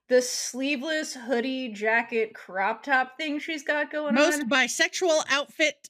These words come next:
Speaker 2: award
Speaker 1: Ever.
Speaker 2: goes to.
Speaker 1: <laughs> Like, yeah, seriously, for this
Speaker 2: <laughs>
Speaker 1: outfit. Like, holy hell.
Speaker 2: <gasps>
Speaker 1: Chef's kiss to that. And then also, I have to point out Beatrice's outfit. It's, like, wild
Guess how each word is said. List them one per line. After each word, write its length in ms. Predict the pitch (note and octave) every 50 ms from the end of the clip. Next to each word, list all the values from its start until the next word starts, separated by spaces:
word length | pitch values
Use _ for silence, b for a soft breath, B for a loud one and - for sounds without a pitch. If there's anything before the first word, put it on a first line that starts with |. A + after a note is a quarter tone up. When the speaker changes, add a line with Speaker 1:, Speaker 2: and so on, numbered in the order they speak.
| _ -
Speaker 2:
award 440 | C4+ A3+ G#3+ A#3 A#3 A#3 A#3 A3+ G#3+
Speaker 1:
Ever. 240 | C#4 C#4+ C#4+ D4 -
Speaker 2:
goes 140 | B3 C4 A#3+
to. 300 | - E3 - - D#4 D4+
Speaker 1:
<laughs> 60 | - -
Like, 460 | G4 F4+ F4 F4+ F4 D#4 D4 A3 -
yeah, 100 | D4 C#4
seriously, 540 | - - D4 D#4+ D#4 G4 - - D4 C4 A#3
for 220 | - D#4+ C#4+ B3
this 240 | - E4 E4+ B3 G3+
Speaker 2:
<laughs> 80 | -
Speaker 1:
outfit. 600 | A#3 A#3+ A#3+ C#4+ A#3+ G#3 G3+ A3+ F#3 F3+ F3+ -
Like, 300 | C4+ C#4 C#4+ C4 - B3 -
holy 680 | - - - - - F4 E4+ E4 E4 F4 D4+ D#4+ C#4+ C4
hell. 640 | A3+ C4 A#3 G#3 F#3+ E3+ F3 F3+ A3+ - - - -
Speaker 2:
<gasps> 1200 | F4+ F4+ F#4 G4 G4 F#4 C#4+ A#3 F#3 _ _ _ _ _ _ _ _ _ _ _ - - - _ -
Speaker 1:
Chef's 300 | - C#4+ C4+ C4+ C4+ -
kiss 220 | - A#3+ A3 A3 -
to 100 | - F#3+
that. 260 | F#3+ F#3 F3+ F#3+ - -
And 160 | C4 B3 C4
then 140 | C4+ C4+ C4
also, 340 | C4+ C4+ D4+ F4+ - G4 F#4 F4 E4 D#4+ D#4+ B B B B B B B B B
I 60 | A3+
have 180 | C4 D4 - -
to 80 | B3+ A#3
point 220 | - A#3+ A3+ A3 G3+
out 240 | G3+ G3+ G#3 G#3 -
Beatrice's 560 | A#3 A3 A#3 A#3 A#3 D#4+ D#4 - D#4 D4 C#4 -
outfit. 540 | - B3+ C4 - - - D#4+ E4 E4+ D#4+ - _ b b b b b - -
It's, 260 | C#4+ C4 A#3 - -
like, 240 | D#4+ C#4+ C#4+ A#3+ - - -
wild 800 | - E3 E3 F3+ G#3 A3+ G3+ G#3+ A#3+ B3 C4 C4 D4 E4 E4+ E4